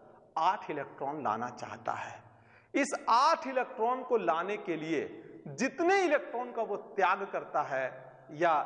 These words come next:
ग्रहण करता है, उस त्यागे गए इलेक्ट्रॉन और ग्रहण किए गए इलेक्ट्रॉन को हम सब क्या कहते हैं? संयोजकता कहते हैं,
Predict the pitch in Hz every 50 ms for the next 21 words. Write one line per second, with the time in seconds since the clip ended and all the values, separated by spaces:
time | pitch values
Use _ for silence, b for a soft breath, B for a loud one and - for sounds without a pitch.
0 | - - - - - - - - - 190 208 - 240 240 220 - 151 135 - -
1 | 160 156 147 127 107 101 82 - - - - - - - - - - 254 247 -
2 | - - - 240 220 233 240 294 320 262 294 294 285 285 269 277 269 - - 277
3 | 294 320 330 - - 214 190 151 135 190 202 214 254 269 262 - 240 214 196 175
4 | 180 165 160 156 151 147 - - 156 139 139 - 156 - 127 120 117 - - 135
5 | - 160 156 151 127 117 117 113 117 113 113 113 113 - - - - - - _
6 | _ _ _ - - - 147 123 117 113 117 110 - - - 143 - - 113 110
7 | - 156 160 196 277